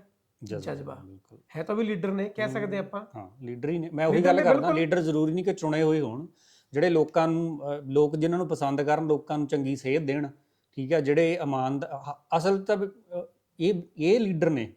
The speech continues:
Speaker 1: ਬਿੰਦੇ ਹੋਰੀ ਲੀਡਰ ਨੇ, ਅਹ, ਚੰਗੇ, ਜਿਨ੍ਹਾਂ ਨੇ ਮਤਲਬ ਬਿਨਾਂ ਕਿਸੇ
Speaker 2: ਨ-,
Speaker 1: ਲਾਲਚ ਤੋਂ, ਲੋਭ
Speaker 2: ਹਾਂ,
Speaker 1: ਤੋਂ,
Speaker 2: ਇਹ ਨਿਰਸਵਾਰਥ ਨੇ।
Speaker 1: ਹਾਂ,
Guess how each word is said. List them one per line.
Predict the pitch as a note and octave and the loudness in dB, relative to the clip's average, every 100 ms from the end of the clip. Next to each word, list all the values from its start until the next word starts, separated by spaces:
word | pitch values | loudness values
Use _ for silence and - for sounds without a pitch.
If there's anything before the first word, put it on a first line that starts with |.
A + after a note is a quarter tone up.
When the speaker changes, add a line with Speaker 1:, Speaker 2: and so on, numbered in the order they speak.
| _ | _
Speaker 1:
ਬਿੰਦੇ | A#2+ A2+ A#2 | -6 -2 -2
ਹੋਰੀ | B2+ | 0
ਲੀਡਰ | D3+ C3 A#2+ | 0 0 -2
ਨੇ, | A2 G2 | -4 -12
ਅਹ, | _ _ _ _ _ _ A2+ | _ _ _ _ _ _ -18
ਚੰਗੇ, | - C3+ B2+ C3 | -4 -2 2 2
ਜਿਨ੍ਹਾਂ | C#3 E3 | 4 4
ਨੇ | E3+ F3 F3 | 4 0 -2
ਮਤਲਬ | D#3 D3+ D#3+ D#3 | -4 0 0 2
ਬਿਨਾਂ | C#3+ B2+ C3+ D3 D3 | 2 0 2 0 0
ਕਿਸੇ | C#3+ D3+ D3 C#3+ | -2 0 2 0
Speaker 2:
ਨ-, | C3+ | 2
Speaker 1:
ਲਾਲਚ | C3 C3+ C#3 C3+ | 4 6 4 0
ਤੋਂ, | C#3 C3+ | -2 0
ਲੋਭ | C3 D#3+ F3 | 4 4 4
Speaker 2:
ਹਾਂ, | D#3+ | 6
Speaker 1:
ਤੋਂ, | A#3 | 4
Speaker 2:
ਇਹ | |
ਨਿਰਸਵਾਰਥ | A#3+ A3+ A3+ G#3+ F#3+ - | 8 4 4 -2 -4 -8
ਨੇ। | C#3+ | -14
Speaker 1:
ਹਾਂ, | A#2 | -12